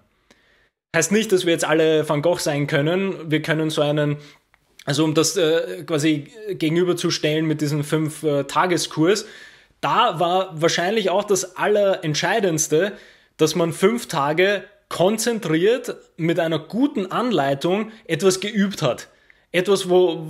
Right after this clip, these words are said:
wo davor vielleicht nicht viel praktische Erfahrung da war. Dann hat man aber gezielte Anleitung bekommen, hat konzentriert gearbeitet, Aufmerksamkeit reingesteckt,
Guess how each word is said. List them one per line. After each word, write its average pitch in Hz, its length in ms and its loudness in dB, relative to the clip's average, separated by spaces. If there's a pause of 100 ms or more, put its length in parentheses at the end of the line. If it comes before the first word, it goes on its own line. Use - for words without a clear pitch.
(160)
wo 170 260 2
davor 175 460 0
vielleicht 170 340 -2
nicht 190 180 0
viel 180 280 0
praktische 151 500 -2
Erfahrung 147 480 0
da 170 240 0
war. 233 200 -2 (420)
Dann 147 140 -2
hat 160 120 0
man 180 140 0
aber 165 100 0
gezielte 247 580 0
Anleitung 196 460 -2
bekommen, 190 500 0
hat - 380 -6
konzentriert 202 760 -2
gearbeitet, 175 720 -2
Aufmerksamkeit 208 800 0
reingesteckt, 196 760 -2